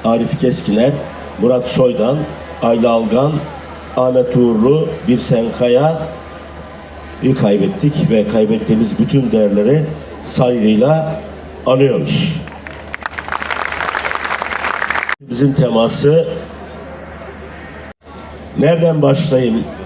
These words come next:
şiddette değinmek için bilmiyorum. Gazze'deki katliamlara mı, oradaki çocuk katliamlarına mı, sivil katliamlarına mı,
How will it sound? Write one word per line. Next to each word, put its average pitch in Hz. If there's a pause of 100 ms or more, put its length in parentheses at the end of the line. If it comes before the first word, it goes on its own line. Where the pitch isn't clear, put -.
(600)
şiddette 127 (800)
değinmek 131 (340)
için - (300)
bilmiyorum. 104 (1080)
Gazze'deki 156 (260)
katliamlara 139
mı, 117 (1120)
oradaki 147
çocuk - (180)
katliamlarına 113
mı, 98 (580)
sivil 151 (520)
katliamlarına 110
mı, 98